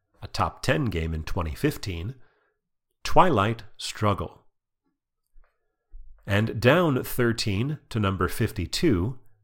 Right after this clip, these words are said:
Legendary, a Marvel deck-building game. Interestingly, entering at number fifty-one, Imperial Struggle,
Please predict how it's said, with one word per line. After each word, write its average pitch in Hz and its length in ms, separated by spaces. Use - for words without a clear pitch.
Legendary, 101 880
a 95 140
Marvel 90 640
deck-building 82 680
game. 73 360
Interestingly, 101 680
entering 123 440
at 113 80
number 101 260
fifty-one, 147 800
Imperial 185 720
Struggle, 76 600